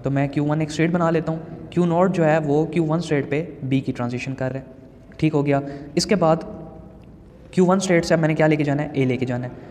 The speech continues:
तो मैं एक और state बना लेता हूँ, जिसका नाम होगा क्यू टू, और क्यू वन जो है, वो क्यू टू पे ए की transition लेके चला जाएगा। ठीक है,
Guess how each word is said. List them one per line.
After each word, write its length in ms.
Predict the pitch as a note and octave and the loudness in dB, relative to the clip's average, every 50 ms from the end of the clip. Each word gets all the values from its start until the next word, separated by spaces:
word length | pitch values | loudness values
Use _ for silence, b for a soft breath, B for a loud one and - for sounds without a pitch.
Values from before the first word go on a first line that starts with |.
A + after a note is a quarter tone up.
| B B B - | B B B -2
तो 60 | C#3 | 0
मैं 100 | C#3 C#3+ | 0 2
एक 80 | C#3 C#3+ | 2 2
और 120 | C#3+ D#3+ | 2 2
state 240 | D3+ - E3+ D#3+ D3+ | 2 2 0 0 2
बना 200 | D#3 D3+ D3 C#3+ | 2 2 2 2
लेता 220 | C#3+ C#3 C#3+ C#3+ | 2 0 0 -2
हूँ, 80 | C#3 C3+ | -2 -2
जिसका 220 | C3 B2 - C#3 | -2 -4 -4 -4
नाम 140 | C3 B2+ B2+ | -2 -2 -2
होगा 240 | B2+ B2 B2 B2 A#2+ | -2 -2 -2 -2 -4
क्यू 200 | B2 - B2+ B2 | -4 -2 -4 -4
टू, 240 | B2 B2 C#3+ E3+ G3+ - B B B B B B B B | -2 -2 -2 -2 -2 -4 B B B B B B B B
और 220 | C3+ C3 B2+ C3 B2+ - - - - | -2 0 0 0 -2 -4 -10 -10 -4
क्यू 100 | E3 F3 | -2 0
वन 240 | E3 D3+ D#3 E3+ F#3 | 2 2 2 2 2
जो 120 | D#3+ D#3+ | 2 2
है, 140 | C#3+ C3 C#3+ | 2 2 2
वो 100 | C#3+ C#3+ | 2 0
क्यू 200 | C#3 - D#3+ D#3 | 0 0 0 0
टू 180 | D3+ D#3 D3+ D#3 | 2 0 -2 0
पे 240 | D#3 C#3+ C#3 D#3 - - - - - | 0 0 0 -2 -2 -6 -10 -6 -4
ए 120 | C#3 C3 B2+ | -2 -2 -2
की 100 | - C3+ | -2 -4
transition 420 | A#2+ B2+ B2 B2 B2+ - C#3 C3 - - - - - - - - - | -4 -2 -4 -4 -4 -4 -4 -6 -6 -8 -12 -14 -14 -14 -12 -6 -2
लेके 220 | C#3 C#3 C3+ C#3+ | 0 0 0 0
चला 160 | - C#3 C#3 | 0 0 0
जाएगा। 260 | C3+ C#3 C3+ C3 C#3 C3+ | 2 2 0 0 0 0
ठीक 180 | C#3 F#3 F#3 | 0 2 2
है, 120 | F3+ F3 | 2 0